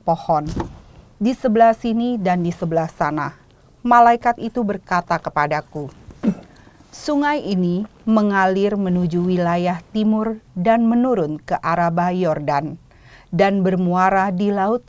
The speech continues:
Asin. Maka air laut yang mengandung banyak garam itu menjadi tawar. Kemana saja sungai itu mengalir, segala makhluk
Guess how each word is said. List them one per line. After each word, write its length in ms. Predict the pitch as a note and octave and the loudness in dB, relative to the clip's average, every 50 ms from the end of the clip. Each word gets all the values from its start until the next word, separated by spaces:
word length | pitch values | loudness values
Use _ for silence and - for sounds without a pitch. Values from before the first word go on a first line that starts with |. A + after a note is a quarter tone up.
| - | -6
Asin. 560 | - D#3+ E3+ E3 - - D3+ C3+ D#3+ - - - _ _ - _ _ - - - - - - _ _ - | -4 -4 -4 -4 -6 -6 -6 -6 -6 -6 -8 -12 _ _ -20 _ _ -20 -20 -20 -20 -20 -20 _ _ 0
Maka 480 | B3+ C#4 C#4 C4+ - C#4+ C#4 C#4 - | 0 2 0 0 0 -2 -2 -2 -2
air 320 | - G3+ F#3 F3+ F3 E3+ F3 | -2 -2 0 0 0 0 0
laut 400 | E3+ E3+ F3 F3+ F3+ G3 G3 G3 - | 0 2 2 2 2 2 0 0 -2
yang 240 | - G#3 G3+ G3+ G3+ | 0 0 0 2 0
mengandung 640 | G3 G3 F#3+ F#3+ G3 G#3 G#3+ G#3 A3+ A3 A3+ G#3 G3 | 0 0 0 0 0 2 2 2 2 2 2 2 2
banyak 320 | G3+ G3+ G3+ G3+ G#3 - - F3 | 0 0 -2 -2 -4 -6 -6 -2
garam 400 | F#3+ F#3+ G#3+ A#3 B3 C4 A#3+ - | -2 0 2 2 2 2 0 -4
itu 480 | F#3+ F#3+ - - - E3+ E3 F3+ F#3 - _ - - | -6 -8 -6 -6 -4 -4 -4 -4 -6 -10 _ -8 -4
menjadi 640 | A3 G#3+ G#3 F#3+ E3 G3 F#3+ G3 G3+ F#3 G3 F#3+ F3 | 0 0 0 0 0 -2 -2 -2 -2 -4 -4 -6 -6
tawar. 640 | - - D#3 D3+ D3 D3 D3+ D3 - - D#3+ - _ _ _ - - - - - - - - - - - _ _ - - | -4 -4 -2 -2 0 2 2 0 0 -2 -6 -14 _ _ _ -20 -20 -20 -20 -20 -20 -20 -20 -20 -20 -20 _ _ -2 0
Kemana 320 | D#4+ C#4+ D4 D4 C#4+ C#4+ | 2 2 2 2 0 -2
saja 480 | C#4+ - - G#3+ F3+ E3 F#3 F3+ E3+ E3+ | -4 -4 -2 -2 -2 0 0 0 0 -2
sungai 480 | F3+ - - A3 G3+ G3 F#3+ F#3 F#3 - - | -2 -4 -6 -4 -4 -2 -2 -4 -4 -6 -8
itu 240 | G#3 A3+ - - C4 | -10 -10 -6 -4 -2
mengalir, 640 | A#3+ A3+ G3 F3+ E3+ D#3+ D#3+ D#3 D#3 D#3 D3 E3 - - _ _ | 0 0 0 0 -2 -2 -2 -4 -4 -6 -6 -8 -12 -16 _ _
segala 720 | - - - - - F#3+ D#3+ F3 F3+ F3+ G3 G#3 G#3+ A3 | -20 -20 -12 -8 -6 -4 -2 0 2 2 4 4 2 2
makhluk 400 | A3+ A3 A3 G3 G#3 A#3 A#3 A3+ | 2 0 -2 -2 -2 -4 -4 -4